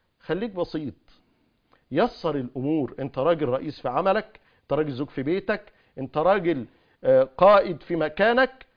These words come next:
يسروا ولا تعسروا. الرسول قال كده للصحابة:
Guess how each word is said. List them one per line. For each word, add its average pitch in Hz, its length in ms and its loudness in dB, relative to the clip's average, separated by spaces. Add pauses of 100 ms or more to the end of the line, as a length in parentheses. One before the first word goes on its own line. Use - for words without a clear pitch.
(280)
يسروا 233 760 0
ولا 185 240 4
تعسروا. 170 720 -4
الرسول 165 320 0
قال 196 100 -2
كده 190 220 -6
للصحابة: 151 520 -6